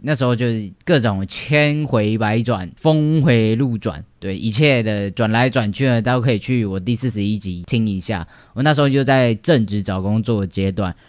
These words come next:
然后关于面试、关于，呃，人力银行各种平台的问题，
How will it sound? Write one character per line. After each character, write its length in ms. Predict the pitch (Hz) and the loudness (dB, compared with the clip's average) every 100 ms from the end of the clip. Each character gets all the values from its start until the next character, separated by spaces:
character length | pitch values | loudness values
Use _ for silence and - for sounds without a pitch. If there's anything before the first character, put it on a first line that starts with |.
| _ - | _ -8
然 120 | 104 | 0
后 440 | 107 117 120 117 107 | 2 4 4 2 0
关 260 | 123 123 | 2 2
于 400 | 120 113 110 110 | 2 0 0 -2
面 400 | 110 127 120 110 | 0 0 2 0
试、 560 | 101 - 123 113 98 82 | -2 -4 -2 0 -2 -6
关 340 | - 107 117 120 | -4 0 2 2
于， 460 | 113 107 107 110 | 2 2 0 -2
呃， 240 | - 104 101 | -2 -2 0
人 180 | 107 123 | 2 2
力 80 | |
银 180 | 120 113 | 2 2
行 220 | 101 101 | 0 0
各 80 | 110 | 0
种 100 | 110 | -2
平 200 | 92 101 | 0 0
台 180 | 101 95 | 0 0
的 100 | 98 | 0
问 360 | 110 135 113 95 | 2 2 2 0
题， 260 | 92 87 | -4 -6